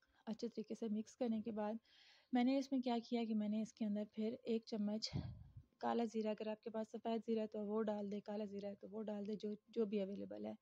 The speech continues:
ठीक है। कोई hard and fast rule नहीं है कि आपने काला ज़ीरा ही डालना है। तो एक चम्मच यानी एक टीस्पून काला ज़ीरा डाल दिया, उस पर हस्बे ज़ायका आपने नमक डाल देना है, क्योंकि टिक्का मसाले के अंदर भी नमक होता है। फिर मैंने एक टीस्पून इसमें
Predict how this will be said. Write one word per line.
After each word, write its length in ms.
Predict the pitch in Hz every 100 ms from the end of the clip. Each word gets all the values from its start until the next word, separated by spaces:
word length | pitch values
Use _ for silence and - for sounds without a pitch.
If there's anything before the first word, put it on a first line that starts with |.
| _ - - -
ठीक 120 | 233
है। 80 | 240
कोई 200 | 233 226
hard 260 | 220 208
and 100 | 214
fast 360 | 226 226 - 233
rule 160 | 214
नहीं 140 | 220 214
है 80 | 208
कि 100 | 208
आपने 220 | 208 214
काला 280 | 214 208 208
ज़ीरा 240 | 202 208
ही 140 | 208
डालना 300 | 202 196 196
है। 120 | 202 220 _ - _ -
तो 100 | 240
एक 180 | 240 240
चम्मच 480 | 269 254 254 - - -
यानी 180 | 214 220
एक 200 | 226 220 -
टीस्पून 500 | 233 - 240 233 247 -
काला 240 | 214 214 214
ज़ीरा 280 | 240 240 247
डाल 240 | 233 226
दिया, 220 | 220 226
उस 120 | 220 -
पर 220 | 233 220 -
हस्बे 300 | 208 - 233
ज़ायका 320 | 214 208 226
आपने 200 | 214 226
नमक 300 | 196 196 220
डाल 200 | 220 214
देना 160 | 208 214
है, 60 | 214
क्योंकि 400 | 214 196 220 233 - -
टिक्का 200 | - 233
मसाले 360 | 226 208 202
के 100 | 208
अंदर 160 | 202 202
भी 120 | 208
नमक 300 | 208 202 -
होता 180 | 202 -
है। 40 | 208
फिर 160 | 226
मैंने 240 | 226 220 208
एक 80 | -
टीस्पून 420 | 226 - - 220
इसमें 380 | 214 - 220 254